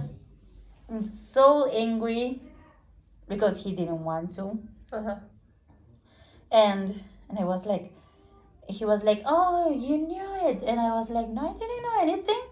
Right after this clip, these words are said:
Speaker 2: Mm-hmm.
Speaker 1: It is a surprise for me too.
Speaker 2: Mm-hmm.
Speaker 1: So, and the most, um, the most controversial part was that he said,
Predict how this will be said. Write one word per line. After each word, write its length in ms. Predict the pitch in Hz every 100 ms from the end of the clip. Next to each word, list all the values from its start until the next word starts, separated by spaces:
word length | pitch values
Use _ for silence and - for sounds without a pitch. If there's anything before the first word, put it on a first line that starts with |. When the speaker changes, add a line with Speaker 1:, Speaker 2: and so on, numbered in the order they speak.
| -
Speaker 2:
Mm-hmm. 280 | 220 214 208
Speaker 1:
It 120 | 285
is 160 | 311 349
a 140 | 349
surprise 460 | 311 302 302 294 311
for 180 | 269 285
me 240 | 285 262 269
too. 340 | - 247 415 - - -
Speaker 2:
Mm-hmm. 220 | 214 214 208 -
Speaker 1:
So, 420 | 233 220 185 185 - - -
and 220 | 240 240
the 60 | 220
most, 680 | 226 240 262 277 277 285 - - - - - - -
um, 580 | 208 208 202 202 208 208 - - _ - - - - - -
the 80 | 214
most 340 | 208 214 220 214
controversial 760 | 277 262 226 196 220 226 208 196
part 260 | 202 185 190 -
was 300 | 185 190 180 180 - - -
that 200 | - -
he 200 | - -
said, 280 | - 101 -